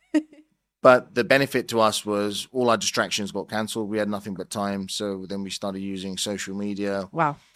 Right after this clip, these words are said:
Speaker 2: We started writing for some magazines. We s-, focused more on the projects that we had. That particular year, we put,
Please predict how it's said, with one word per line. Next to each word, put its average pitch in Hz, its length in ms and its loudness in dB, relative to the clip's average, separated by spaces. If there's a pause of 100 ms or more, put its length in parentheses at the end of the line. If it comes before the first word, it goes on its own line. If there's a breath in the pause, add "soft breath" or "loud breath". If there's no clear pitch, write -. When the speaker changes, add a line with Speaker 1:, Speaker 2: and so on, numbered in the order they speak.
(480 soft breath)
Speaker 2:
We 107 80 -8
started 110 280 4
writing 113 240 4
for - 100 -10
some 98 140 -2
magazines. 101 840 -2
We 98 80 -6
s-, - 160 -6 (260)
focused 107 380 -2
more 104 240 0
on 98 100 0
the 92 80 -6
projects 101 400 -2
that 98 120 -4
we 95 100 -6
had. 101 400 -2 (960)
That 120 260 4
particular 104 360 -2
year, 104 420 2
we 98 200 -4
put, - 420 -8